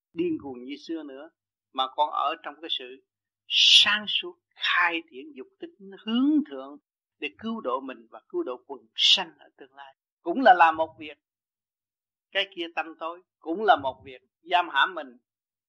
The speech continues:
cũng là một việc, mà khai mở cho chính mình cũng là một việc. Con đã thấy rõ điều này. Cho nên luôn luôn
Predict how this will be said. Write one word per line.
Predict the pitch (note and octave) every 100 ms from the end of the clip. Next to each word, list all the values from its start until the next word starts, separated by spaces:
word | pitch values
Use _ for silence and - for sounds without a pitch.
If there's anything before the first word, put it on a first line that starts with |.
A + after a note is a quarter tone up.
| _ _
cũng | - D#3
là | E3+
một | B2+ A#2+ _
việc, | C3 _ _ _
mà | C3+ -
khai | - E3
mở | C3+ C3+ E3+
cho | D3
chính | F3+ F3+
mình | C3+ A#2 _
cũng | - F3+ A#3+
là | F#3
một | C#3 B2 _
việc. | B2+ _ _ _ _ _ _ _ _ _
Con | - C#3+
đã | C3+ C#3+
thấy | D#3+ C#3
rõ | A#2 C#3+
điều | A2+
này. | G#2+ F#2 _ _ _ _ _ _ _ _ _
Cho | C3+
nên | C#3 C#3 C3+ C3 _ _ _ _ _ _ _ _ _ _ _ _
luôn | D3+ F3 F#3
luôn | F#3 F#3+ F3+